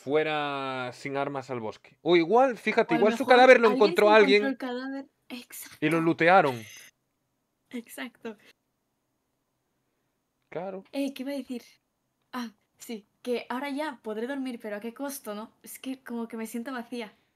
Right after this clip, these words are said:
Speaker 1: Ya eran muchos, muchos días pensando en eso. Pensamos que fue un
Speaker 2: Ya.
Speaker 1: suicidio, pero mi compañero detectó que las heridas fueron antes de su post-mortem. Algo probable lo atacó. Un oso puede ser, pero según sus familiares era un hombre dedicado a su trabajo.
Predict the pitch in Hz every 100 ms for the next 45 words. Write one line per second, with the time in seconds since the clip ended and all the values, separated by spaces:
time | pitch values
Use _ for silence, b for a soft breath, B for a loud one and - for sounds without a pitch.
0 | _ - 117 127 127 127 131 131 120 135
1 | 127 123 117 127 113 - 104 101 95 -
2 | _ _ b b b b - 123 165 190
3 | 175 185 220 180 - 160 139 131 131 135
4 | 120 131 170 175 165 - 147 135 127 131
5 | 131 170 - 147 143 151 160 160 127 135
6 | 123 - 123 113 120 131 113 101 87 -
7 | b b b 123 143 151 - 131 139 147
8 | 139 123 117 113 104 - 113 120 156 -
9 | 143 - 104 101 - 131 104 - _ _
10 | _ - 104 - 110 107 107 110 107 117
11 | 131 135 113 110 117 110 98 98 110 107
12 | - 104 95 95 -